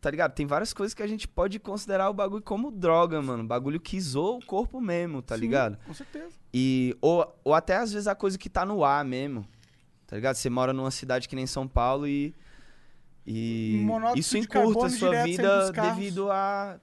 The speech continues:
Speaker 1: poluição ou alguma coisa do tipo, tá entendendo? Que
Speaker 2: Mas isso não, isso não vai proibir. Não, vai proibir só por,
Speaker 1: Não,
Speaker 2: só
Speaker 1: é
Speaker 2: porque o negócio dá prazer, vai ter que proibir o negócio.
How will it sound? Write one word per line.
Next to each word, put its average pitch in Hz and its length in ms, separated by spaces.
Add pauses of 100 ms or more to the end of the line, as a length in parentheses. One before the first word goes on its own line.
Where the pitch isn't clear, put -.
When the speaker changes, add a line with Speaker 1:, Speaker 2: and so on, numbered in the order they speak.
Speaker 1:
poluição 170 680
ou 139 140
alguma 143 360
coisa 151 240
do 143 120
tipo, 165 400
tá 127 200
entendendo? 127 480 (720)
Que 127 400
Speaker 2:
Mas 180 180
isso 294 240
não, 190 400
isso - 140
não 302 80
vai 349 120
proibir. 170 500 (600)
Não, 165 160
vai 165 120
proibir 196 240
só 262 200
por, 302 140
Speaker 1:
Não, 269 100
Speaker 2:
só 269 140
Speaker 1:
é - 20
Speaker 2:
porque 359 200
o 359 60
negócio 311 320
dá 285 140
prazer, 269 540
vai 311 140
ter 311 100
que 254 100
proibir 247 440
o 214 80
negócio. 175 440